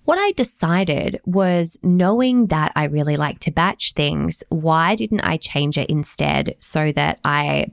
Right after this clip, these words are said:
batched my calls? So what I have now done is that my mastermind calls are on weeks one to three of any given month. And then, and, and this changes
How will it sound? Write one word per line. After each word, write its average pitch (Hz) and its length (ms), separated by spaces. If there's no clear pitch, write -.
batched - 540
my 147 220
calls? - 840
So 175 480
what 208 260
I 226 120
have 185 200
now 165 640
done 175 580
is 175 220
that 160 440
my 165 380
mastermind 170 880
calls 82 600
are 160 160
on 156 260
weeks 151 580
one 165 400
to 220 140
three 156 560
of 156 180
any 151 240
given 156 260
month. 208 520
And 185 280
then, 165 680
and, 185 200
and 190 160
this 262 180
changes 139 480